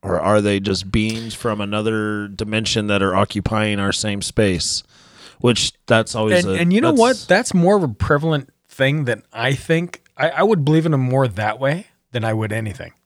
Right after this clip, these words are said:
Speaker 1: Yeah.
Speaker 2: That we, you know, as we sit here, as, as weird as this fucking sounds, as we sit here, we have other parallel dimensions, things going around. It's like, they're here. We just can't see these things. And every now and again, there's a glitch.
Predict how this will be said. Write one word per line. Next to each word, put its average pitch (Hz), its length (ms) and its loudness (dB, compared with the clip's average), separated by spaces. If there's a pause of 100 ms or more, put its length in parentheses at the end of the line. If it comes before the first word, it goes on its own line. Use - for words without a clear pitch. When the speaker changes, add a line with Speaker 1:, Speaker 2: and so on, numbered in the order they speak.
(120)
Speaker 1:
Yeah. 92 180 0
Speaker 2:
That 123 180 2
we, 139 180 2
you 139 200 0
know, 120 140 -2
as 131 420 0
we 147 140 2
sit 139 320 0
here, 104 480 -4
as, 104 260 -8
as 101 140 -8
weird 107 500 -4
as 98 120 -8
this 101 120 -8
fucking 101 300 -8
sounds, 92 360 -8 (540)
as 135 260 2
we 151 80 2
sit 139 300 2
here, 120 300 2
we 110 200 -2
have 107 400 -4 (200)
other 123 340 0
parallel 127 680 2
dimensions, 113 600 -6
things 113 240 -6
going 113 180 -6
around. 107 280 -8
It's 92 140 -10
like, 104 200 -8
they're 156 200 2
here. 98 560 -6 (480)
We 131 340 -2
just 123 280 -2
can't 117 320 -4
see 117 300 -4
these 101 280 -8
things. 87 320 -14
And 110 80 -8
every 139 200 -2
now 160 140 2
and 156 80 2
again, 120 200 -4
there's 107 160 -8
a 104 40 -12
glitch. - 520 -10